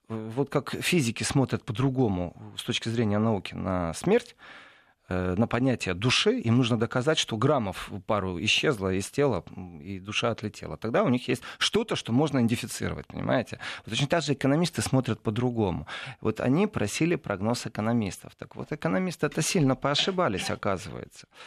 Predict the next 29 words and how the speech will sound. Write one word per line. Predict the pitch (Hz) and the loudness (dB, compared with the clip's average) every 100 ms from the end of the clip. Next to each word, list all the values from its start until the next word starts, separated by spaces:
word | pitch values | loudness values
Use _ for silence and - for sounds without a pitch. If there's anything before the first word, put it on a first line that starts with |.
| - - - | -14 -14 -6
И, | 107 117 120 120 123 120 120 | 2 4 6 6 6 4 4
э, | 113 110 71 101 104 107 107 | 2 0 -2 -6 -6 -10 -4
проверка | 135 139 180 156 151 | -2 0 -2 0 2
на | 151 | 2
честность, | 143 220 233 117 - | 2 0 0 -2 0
она | 127 | 0
очень | 180 - 170 | 2 0 -2
т-, | - - - | -4 -8 0
тоже | 185 143 | 2 2
такая | 131 - 117 | -2 0 -2
странная | - 151 139 113 104 | 0 0 2 0 0
была, | 107 143 196 | 0 2 0
потому | - - 117 127 | 0 -2 0 0
что | - | -2
чем | 131 135 143 | 0 2 4
больше | 180 - 143 | 4 2 0
было | 135 139 | 2 0
в | - | 0
кошельке | 127 - 127 131 | -2 0 0 -2
денег, | 113 151 262 120 - - - _ _ _ | 2 4 4 2 -4 -20 -20 _ _ _
чем | - 139 127 | 0 2 2
честнее | - 117 - 151 165 | 0 -4 -2 0 0
себя | - 113 120 | -2 0 2
вели | 117 110 | 2 0
люди. | 101 90 71 - _ _ _ - | -2 -4 -8 -18 _ _ _ -8
Потрясающий | - 165 - - 101 - 104 | 0 0 2 0 2 0 0
момент. | 98 82 76 | -2 -4 -2
То | |
есть, | 120 | -2